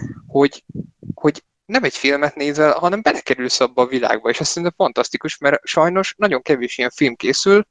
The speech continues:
Egy az, hogy a-, maga erről, erről a, erről a, a világról, már így nem a gangster lövöldözős részéről, mert engem az idegen hagy,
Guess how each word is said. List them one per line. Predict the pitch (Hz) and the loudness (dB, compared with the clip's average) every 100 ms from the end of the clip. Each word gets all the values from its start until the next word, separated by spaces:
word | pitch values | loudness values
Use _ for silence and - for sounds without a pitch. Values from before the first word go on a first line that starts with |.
| _ | _
Egy | 165 127 | 0 2
az, | - | 0
hogy | 123 - | -4 -6
a-, | - | -10
maga | - 139 127 | -6 -2 2
erről, | 123 123 110 | 2 4 2
erről | 127 123 | 2 2
a, | 123 - - - _ | 0 -4 -18 -20 _
erről | - 117 113 | -4 0 2
a, | 117 50 50 - - - | 2 0 -2 -4 -6 -12
a | - - 82 | -16 -16 -14
világról, | 139 131 127 139 156 175 185 | -4 2 2 2 0 0 0
már | 127 | -4
így | 131 | -2
nem | 147 | 0
a | 160 135 | 2 2
gangster | 131 131 135 - 127 | 2 -2 -2 2 2
lövöldözős | 127 123 123 123 123 127 | 2 2 2 2 -2 -4
részéről, | 123 123 - 123 120 | -4 -2 -2 0 0
mert | 120 | 0
engem | 120 123 123 | -2 -2 -6
az | - | -2
idegen | 135 120 120 | -2 0 0
hagy, | 123 139 | 0 -2